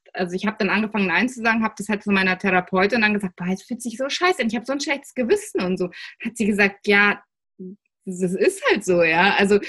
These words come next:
das gehört halt so, dass sich das erstmal nicht gut anfühlt. Da muss man halt durch, das muss man halt aushalten. Weil genau deswegen macht man's ja nicht, ja.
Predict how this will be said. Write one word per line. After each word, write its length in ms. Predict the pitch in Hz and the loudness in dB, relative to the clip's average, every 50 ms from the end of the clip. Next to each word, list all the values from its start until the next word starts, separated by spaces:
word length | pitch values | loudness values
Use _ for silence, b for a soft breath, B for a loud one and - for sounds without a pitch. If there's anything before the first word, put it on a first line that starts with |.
| B B | B B
das 160 | - 196 - - | -10 -10 -2 2
gehört 380 | 202 202 214 214 226 392 - | 2 4 4 4 2 2 4
halt 220 | 427 349 254 196 - | 2 2 2 2 -2
so, 100 | 196 185 | -2 0
dass 220 | 180 185 185 - | 0 0 -2 -4
sich 140 | - 196 _ | -10 -10 _
das 140 | - 190 - | -14 -6 0
erstmal 360 | 127 160 190 - - 196 185 | 0 0 0 2 0 2 2
nicht 180 | 196 185 180 - | 2 0 -2 -2
gut 220 | - 185 180 175 | -2 -2 -2 -2
anfühlt. 320 | - 143 160 175 - 190 185 | -4 -6 -6 -2 0 0 0
Da 40 | 180 | 2
muss 180 | 190 202 208 | 0 0 0
man 100 | - 240 | 0 0
halt 180 | 254 269 262 - | 0 0 2 4
durch, 180 | 415 392 330 - | 4 4 4 2
das 120 | 208 202 | -2 0
muss 160 | 226 240 240 254 | 2 2 2 4
man 120 | 262 254 | 4 4
halt 140 | 233 233 - | 4 4 2
aushalten. 580 | 254 302 381 - - 160 143 143 - - - | 0 0 0 0 -2 -6 -4 -4 -8 -4 2
Weil 100 | 180 190 | 2 4
genau 220 | 196 214 214 - 240 | 4 4 4 2 2
deswegen 340 | 233 254 - - 254 233 226 | 0 -2 2 2 2 4 4
macht 280 | 254 320 - - - - | 0 0 -4 -8 -6 -4
man's 220 | 320 339 285 - | -2 -2 -2 -2
ja 100 | - 190 | -4 -4
nicht, 240 | 175 175 160 165 160 - | -2 -2 -4 -6 -6 -6
ja. 240 | 160 160 185 202 | -4 -4 -4 -4